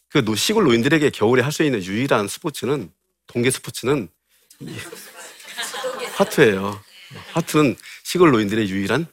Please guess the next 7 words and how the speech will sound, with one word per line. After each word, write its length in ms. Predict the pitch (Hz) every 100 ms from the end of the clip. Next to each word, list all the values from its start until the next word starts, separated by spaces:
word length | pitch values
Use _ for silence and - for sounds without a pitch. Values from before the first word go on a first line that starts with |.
| -
동계 200 | 95 98
스포츠입니다. 580 | - - - 92 80 78 - - - _ _ _ _ _ _ -
그래서 160 | 127 143
하루 100 | 151
종일 520 | - - 170 190 190 - - _ _
화투를 300 | - - 170
쳐봤자 500 | 151 120 101 147 202